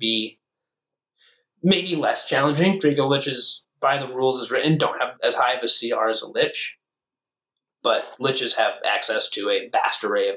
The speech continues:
magical spells and the ability to spontaneously create undead and stuff like that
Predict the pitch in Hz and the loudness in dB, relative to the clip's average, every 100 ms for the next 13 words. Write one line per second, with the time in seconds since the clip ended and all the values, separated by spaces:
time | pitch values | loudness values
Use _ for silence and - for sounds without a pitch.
0 | - 120 113 - - - 190 170 147 139 | -4 -4 -4 -8 -4 0 4 4 2 -2
1 | 135 110 98 - - _ _ _ _ 113 | -6 -10 -12 -16 -18 _ _ _ _ 2
2 | 117 120 117 113 101 - - - - 120 | 4 4 2 0 0 -4 -2 0 2 0
3 | 120 139 120 - 107 - 160 190 143 143 | -2 -4 -2 -4 -4 0 2 4 0 2
4 | 123 123 117 - 113 110 107 104 | 4 4 2 -4 -4 -4 -2 0